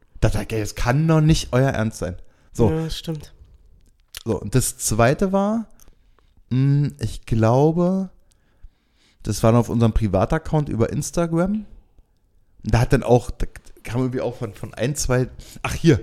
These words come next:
Speaker 1: ja, ja, klar. Deine Umfrage, die du gemacht hast, was haben wir für einen Feiertag? Was feiern wir hier am
Speaker 2: Ach so,
Speaker 1: Montag?
Speaker 2: ja.
Speaker 1: Also gestern, heute ist ja Dienstag, wir, wir, wir nehmen ein bisschen verspätet auf,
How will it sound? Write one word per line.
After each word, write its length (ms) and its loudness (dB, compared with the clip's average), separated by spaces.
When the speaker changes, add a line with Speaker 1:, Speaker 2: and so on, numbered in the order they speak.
Speaker 1:
ja, 80 4
ja, 140 6
klar. 300 -2
Deine 220 6
Umfrage, 400 2
die 40 2
du 60 2
gemacht 320 0
hast, 180 -2
was 140 0
haben 140 2
wir 100 6
für 100 0
einen 100 0
Feiertag? 640 0
Was 160 0
feiern 280 4
wir 80 4
hier 160 4
am 60 4
Speaker 2:
Ach 40 6
so, 80 4
Speaker 1:
Montag? 200 6
Speaker 2:
ja. 120 4
Speaker 1:
Also 120 4
gestern, 360 4
heute 160 2
ist 40 -6
ja 80 2
Dienstag, 460 -4
wir, 220 0
wir, 300 2
wir 120 2
nehmen 240 2
ein 20 -8
bisschen 220 0
verspätet 480 -2
auf, 200 -4